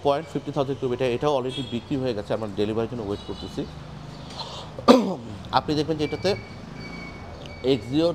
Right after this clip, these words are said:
যে ফিচার অপশন সবগুলো তো আছে, এর থেকে বেটার অপশন পাবেন আপনি। যেমন এটাতে আপনি অ্যাডাপ্টিভ ক্রুজ কন্ট্রোল পাবেন, এটাতে পাচ্ছেন না। যদিও অ্যাডাপ্টিভ ক্রুজ কন্ট্রোল নিয়ে অনেকে একজন যে "আমি কোথায় ব্যবহার করবো?" এটা কিন্তু ব্যবহার করার মতো জায়গা আছে। আপনি এলিভেটেড এক্সপ্রেসওয়ে আছে,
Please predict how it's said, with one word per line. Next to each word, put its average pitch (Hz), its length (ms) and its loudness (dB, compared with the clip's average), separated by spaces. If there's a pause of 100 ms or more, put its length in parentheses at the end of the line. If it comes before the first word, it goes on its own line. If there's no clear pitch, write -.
যে 175 120 2
ফিচার 160 280 4
অপশন 147 240 0 (140)
সবগুলো 143 300 4
তো 160 100 2
আছে, 123 320 2
এর 95 120 -2
থেকে 113 240 -2
বেটার 117 240 4
অপশন 98 300 -2
পাবেন 80 200 -4
আপনি। - 300 -12
যেমন 110 260 2 (960)
এটাতে 151 280 4
আপনি 147 140 2
অ্যাডাপ্টিভ 135 340 0
ক্রুজ 143 140 2
কন্ট্রোল 143 300 -4
পাবেন, 143 300 2
এটাতে - 220 -6
পাচ্ছেন - 320 2
না। 104 80 2
যদিও 117 140 0
অ্যাডাপ্টিভ 131 440 2
ক্রুজ 123 200 -2
কন্ট্রোল 131 300 -2
নিয়ে 143 100 2
অনেকে 123 300 0
একজন 117 380 -2
যে 113 80 -2
"আমি 107 160 -4
কোথায় 131 260 0
ব্যবহার 104 340 0
করবো?" - 200 -8 (100)
এটা 110 160 0
কিন্তু 131 200 -4
ব্যবহার 98 280 2
করার 104 240 0
মতো 101 180 -6
জায়গা 104 280 4
আছে। - 200 -2
আপনি 101 180 -4
এলিভেটেড 101 420 0
এক্সপ্রেসওয়ে 104 460 -2
আছে, 98 240 -2